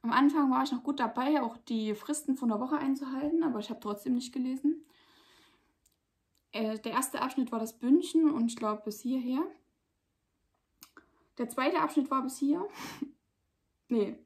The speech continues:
bis hierher der erste Abschnitt. Das hier habe ich schon zusätzlich gestrickt, weil ich nicht gelesen habe, dass man das nur einmal wiederholen soll, sondern ich zweimal wiederholt.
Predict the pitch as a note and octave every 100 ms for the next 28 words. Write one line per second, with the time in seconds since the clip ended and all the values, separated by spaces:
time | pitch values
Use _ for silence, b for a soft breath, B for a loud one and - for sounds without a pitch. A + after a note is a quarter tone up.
0 | _ C4 C4 D4+ E4 D4 - D4 - -
1 | D#4 - F#4 - _ _ _ _ _ _
2 | _ - C#4+ - E4 D#4 D#4 C#4 C4+ E4
3 | E4+ C#4+ B3+ G#3+ - C#4 F#4 - A3 C4
4 | C4+ - A3 D#4 D4 C#4 B3+ B3+ A3+ A3+
5 | A3 - A3 C4+ C4 B3+ B3 C4 B3+ A#3+
6 | G3+ F#3+ G3 - F3+ G3+ A#3 B3 B3+ B3
7 | D4+